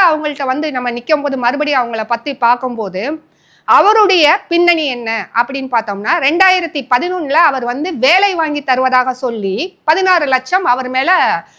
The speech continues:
அவர் வந்து முறையாடல், அதாவது கையாடல் பண்ணியிருக்கிறதா வந்து ஒரு எஃப் ஐ ஆரே இருக்கு. குற்ற பின்னணி இவர் மேலதான் இருக்குது. இவர் திடீர்னு வந்து இவ்வளவு பெரிய குற்றச்சாட்டை ஒரு, ஆ, சாதாரண ஒரு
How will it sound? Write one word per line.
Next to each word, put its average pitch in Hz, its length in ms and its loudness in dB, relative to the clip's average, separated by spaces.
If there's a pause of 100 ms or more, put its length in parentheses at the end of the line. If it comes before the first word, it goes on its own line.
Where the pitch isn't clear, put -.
(120)
அவர் 269 280 2
வந்து 294 200 0
முறையாடல், 269 600 2
அதாவது 269 320 0
கையாடல் 294 500 0
பண்ணியிருக்கிறதா 240 540 -4
வந்து 254 240 -6
ஒரு 294 160 2
எஃப் 240 220 -2
ஐ 381 120 -2
ஆரே 302 200 2
இருக்கு. 196 260 -6 (440)
குற்ற 440 400 0
பின்னணி 359 400 2
இவர் 294 420 0
மேலதான் 277 520 0
இருக்குது. 165 180 -12 (320)
இவர் 302 300 0
திடீர்னு 403 380 2
வந்து 339 200 -2
இவ்வளவு 330 300 -2
பெரிய 320 260 -2
குற்றச்சாட்டை 311 560 -2
ஒரு, 240 380 0 (240)
ஆ, 233 500 0 (760)
சாதாரண 320 640 2
ஒரு 226 520 -2